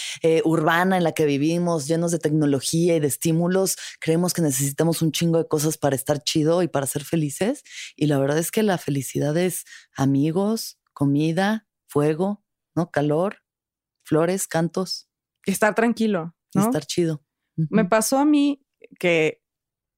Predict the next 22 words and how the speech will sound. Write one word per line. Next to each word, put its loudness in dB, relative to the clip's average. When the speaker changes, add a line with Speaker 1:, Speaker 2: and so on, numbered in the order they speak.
Speaker 2:
fui 0
a 2
un 2
museo, 0
o -4
sea, 0
en 0
esos 0
días 0
que -4
estuve 0
en 2
Durango, 2
fui -4
a 0
un 2
museo 2
de 0
arte 0
indígena. -2
Y 4
entonces 0